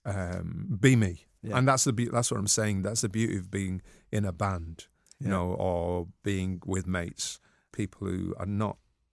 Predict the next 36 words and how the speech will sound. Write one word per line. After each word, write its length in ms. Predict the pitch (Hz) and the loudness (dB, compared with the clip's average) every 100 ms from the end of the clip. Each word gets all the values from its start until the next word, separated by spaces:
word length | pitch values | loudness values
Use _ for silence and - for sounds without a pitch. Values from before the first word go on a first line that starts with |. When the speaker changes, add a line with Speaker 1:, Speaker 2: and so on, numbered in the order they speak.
| - | -4
Speaker 1:
they're 100 | 113 | -2
not 120 | 117 | -2
about 260 | 101 90 - - | -2 -4 -6 -6
hiring 340 | 98 90 82 | -2 -2 -4
session 360 | - 87 - 90 | -6 -6 -10 -10
players. 440 | 85 90 98 - - _ - | -6 -4 -6 -8 -16 _ -8
I'm 80 | 101 | -4
not, 120 | 110 | -2
there's 160 | 107 101 | -2 -2
anything 240 | 95 107 | -2 -2
wrong 200 | 95 104 | -2 0
with 180 | 101 101 - | 0 -4 -8
being 200 | 123 92 | -6 -4
a 60 | 95 | -2
session 340 | - 95 - | -4 -6 -8
player, 280 | 90 95 92 | -6 -4 -4
but, 220 | 85 87 - - _ - | -4 -6 -6 -16 _ -18
uh, 260 | - 95 90 | -8 -6 -4
not 300 | 101 104 - | -2 -4 -4
for 120 | 104 | -4
me, 300 | 95 98 82 - _ 302 | -2 -2 -4 -12 _ -8
you 100 | 95 | -4
Speaker 2:
Mm. 40 | |
Speaker 1:
know. 280 | 95 95 - | -4 -4 -6
Um, 440 | - 101 107 107 98 - _ - | -2 0 0 -2 -6 -10 _ -2
but 100 | 123 | 4
I 40 | |
love 200 | 135 135 | 4 4
the 80 | 117 | 2
disciplines 580 | 123 - - 120 95 90 | 2 -2 -2 -2 -2 -4
of 140 | 82 | -6
it, 100 | 85 | -6
it 160 | 98 - | -6 -6
taught 300 | - 95 87 | -4 -4 -4
me. 200 | 85 85 - _ _ | -6 -8 -12 _ _
But 240 | - 131 | -2 -2